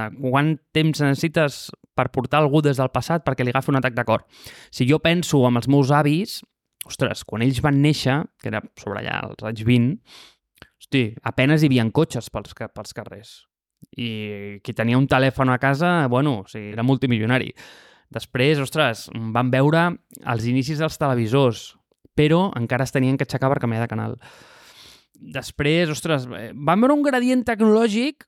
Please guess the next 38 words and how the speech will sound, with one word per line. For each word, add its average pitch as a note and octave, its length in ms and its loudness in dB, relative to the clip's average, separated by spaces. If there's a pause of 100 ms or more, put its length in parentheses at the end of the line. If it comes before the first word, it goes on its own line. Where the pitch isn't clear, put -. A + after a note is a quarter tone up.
(140)
que E3+ 80 -2
va D#3 100 -2
anar G3 140 -2
canviant A3+ 300 2
molt A3 260 4
durant A#3 200 0
la D#3 100 -4
seva D#3+ 200 0
vida, B2 260 -2
no? E3+ 240 -2 (360)
I C3+ 80 -4
clar, E3 260 0 (100)
ells D3 240 -2
van F#3+ 120 2
viure F3+ 160 4
molts A#2+ 200 -4
anys. D3 380 -2 (800)
I B2+ 180 -6
igual, B2+ 380 -4
si C3 180 -2
van B2 160 4
morir C3 320 4
fa B2+ 160 -4
poquet, E3 640 0
pues, A#2+ 260 -4
escolta, C3 340 -4
van B2 140 0
arribar C#3 300 2
a C#3 40 4
veure D3+ 140 2
hasta C#3 240 -2
un C#3 80 0
telèfon C#3 340 0
mòbil, A#2+ 320 2
no? A#2 140 -4 (160)
O B2+ 60 -2
hasta B2 200 -8
com... B2+ 280 0